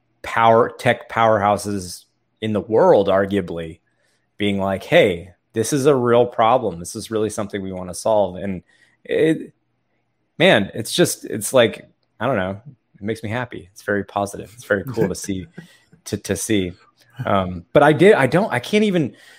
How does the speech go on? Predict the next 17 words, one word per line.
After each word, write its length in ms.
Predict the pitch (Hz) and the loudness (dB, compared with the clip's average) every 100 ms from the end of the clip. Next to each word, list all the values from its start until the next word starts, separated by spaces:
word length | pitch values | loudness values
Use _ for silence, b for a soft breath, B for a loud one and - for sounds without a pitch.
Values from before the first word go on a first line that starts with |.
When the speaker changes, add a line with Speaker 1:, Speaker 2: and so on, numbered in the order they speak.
| b b _ - | b b _ 0
Speaker 1:
I'll 120 | 147 | 4
be 120 | 180 | 6
honest 220 | 180 147 | 6 4
with 60 | 131 | 0
you, 40 | 113 | -4
this 140 | 127 | -4
is 80 | 143 | 2
one 160 | 151 | 4
I've 140 | 143 131 | 4 2
struggled 320 | - 143 127 | 0 2 0
to 80 | 110 | -2
see 200 | - 120 | -4 -6
how 240 | 98 113 | 0 0
that's 300 | 117 110 - | 2 -2 -6
going 280 | - 107 107 | -8 -8 -4
to, 300 | 107 101 120 | -2 -2 -4
um, 480 | 104 98 95 92 | -6 -6 -8 -14